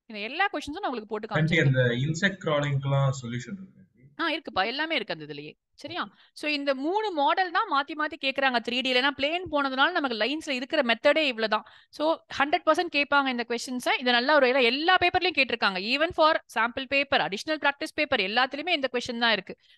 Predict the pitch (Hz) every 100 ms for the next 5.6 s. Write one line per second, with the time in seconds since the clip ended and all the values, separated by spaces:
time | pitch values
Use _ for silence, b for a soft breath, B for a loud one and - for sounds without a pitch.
0 | b - 359 349 247 254 262 277 349 277
1 | 277 285 240 233 247 254 339 196 196 190
2 | B B - 226 311 370 392 294 311 403
3 | 339 311 359 320 302 277 262 240 233 269
4 | 277 277 339 302 285 349 381 269 330 453
5 | 403 302 254 226 202